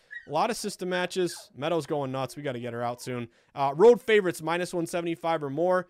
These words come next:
seventy-six percent, twelve percent R O I. Favorite versus a back-to-back. Uh, Buffalo was in a back-to-back yesterday. Rest versus tired. All matching here, uh, with, uh, Florida.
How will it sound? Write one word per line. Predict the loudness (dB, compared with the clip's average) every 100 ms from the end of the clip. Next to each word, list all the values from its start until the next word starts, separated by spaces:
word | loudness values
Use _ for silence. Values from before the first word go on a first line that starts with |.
| _
seventy-six | -10 -6 -6 -6 -8
percent, | -8 -12 -8 -8 -8
twelve | -10 -10
percent | -10 -10
R | -8 -6
O | -4
I. | 0 2 2 -2 _ _ -6
Favorite | -4 -2
versus | -4 -6
a | -4
back-to-back. | -4 -4 -6 -4 0 0 0 -6
Uh, | -14
Buffalo | -10 -8 -8
was | -8
in | -8
a |
back-to-back | -8 -10 -10 -14 -10
yesterday. | -8 -6 -4 0 0 -2 _ _
Rest | -6 -6 -6
versus | -10 -6
tired. | -2 0 0 -2
All | 0 2 2
matching | 0 -4 -6 -8
here, | -4 -2 -4 -6 _ _ -4
uh, | -2 0
with, | 0 2 2 2 -8 -20 _ _
uh, | -6 -6 -6
Florida. | 0 4 6 6 2